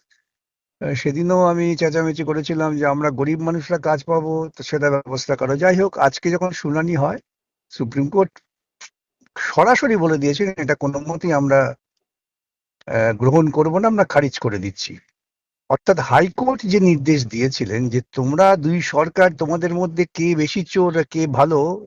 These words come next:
এ লড়াই করে যাও, কিন্তু গরিব মানুষের যে কাজ, সেই কাজের গ্যারান্টি, যা আইনসঙ্গত অধিকার, সেটাকে কার্যকর করতে হবে। এগুলো সব আটকে ছিল, এখন খারিজ হয়ে গেল।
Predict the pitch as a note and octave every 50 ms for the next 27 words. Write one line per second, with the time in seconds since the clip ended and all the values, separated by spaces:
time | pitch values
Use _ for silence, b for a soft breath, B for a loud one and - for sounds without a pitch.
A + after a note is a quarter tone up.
0 | _ _ C#3+ C3+ C3+ C3 C#3 C#3+ D3 D3+ C#3+ - C#3 C3+ D3+ C#3+ A#2 G2+ G#2 C#3
1 | F#3 - _ _ _ _ B2+ B2 B2+ B2+ - E3 F3+ A#3 C#4+ - b b b b
2 | b b b b _ _ _ _ _ - A#2 G#2 C#3+ D#3 F3 G#3+ A3+ G3 G#3 A3
3 | A3 A3+ A#3 - - B3 A#3 A3 F3 E3+ F3+ E3+ - - - C3 A#2 A#2 C#3 D3+
4 | D3+ - - - D3 C#3+ C#3+ C3+ - - C3+ B2+ - C#3 F3 E3 D3+ C#3+ C#3+ C3+
5 | D3+ E3 E3+ E3 - - G3 G3 G3 - - _ _ _ _ _ _ - - C3
6 | A#2+ C#3 C3+ C#3 C#3 - C3+ C#3 D#3 F#3+ G3+ F3+ - F#3 F#3 F#3+ F#3 F3 F3+ E3+
7 | - D3+ C3 C3+ C3+ D3 - - - - B2+ - - C3+ B2 D3+ - F3+ E3+ D#3
8 | B2+ G#2+ A2 A#2 G#2 G#2 G2+ F#2+ - F#2+ - - _ - - A2 - A#2 A2+ _
9 | _ _ _ _ _ _ _ _ _ _ _ _ _ _ D#3 D#3 F#3 F#3 E3+ G#3
10 | G3 C#3 C3+ E3 - - - A3+ - - G3+ F#3 G3 G3 - - _ - - F#3
11 | - - G#3 G#3 G#3 G3+ G#3 G#3+ - _ _ _ _ - - D#3 F3+ G#3+ G#3+ F3+
12 | F#3+ G#3+ A3 G3+ G3+ G3+ G3+ G3+ G3+ G#3 B3+